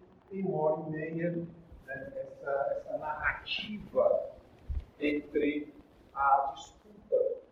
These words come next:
pela libertação dos Estados norte-americanos que declararam a sua soberania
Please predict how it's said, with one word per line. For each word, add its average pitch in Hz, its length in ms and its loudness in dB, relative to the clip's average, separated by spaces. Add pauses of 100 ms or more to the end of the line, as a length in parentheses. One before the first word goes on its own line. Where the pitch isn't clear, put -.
(240)
pela 143 400 4
libertação - 960 0
dos 156 200 -12
Estados 139 380 -12
norte-americanos 143 720 -6
que - 120 -18
declararam - 520 -2
a - 80 -2
sua - 380 -16
soberania 466 760 4